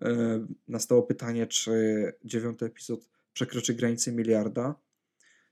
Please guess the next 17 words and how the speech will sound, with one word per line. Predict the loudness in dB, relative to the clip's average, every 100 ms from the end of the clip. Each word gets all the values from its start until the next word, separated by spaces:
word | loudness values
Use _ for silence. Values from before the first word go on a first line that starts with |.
| _ _
to | -2 0
jest | 0 0
naprawdę, | 0 4 4 6 8 8 8 2
e, | -4 -2 -2 -4 -10 -14 _ _ _ _
ogromny | -2 6 8 8 4
spadek. | 0 -2 -4 -2 -6 -8 -20 -20 _ _ -18
To | -18 -18 _
oczywiście | -4 0 2 2 0 0 4
zabawki | 6 8 8 6
na | 2
siebie | 0 0 0
zarobią, | 2 0 0 -2 -2 -4
Disney | -4 -4
Plus | -4 -2 -2
na | -2
siebie | -4 -4
zarobi, | -2 0 0 -2 -4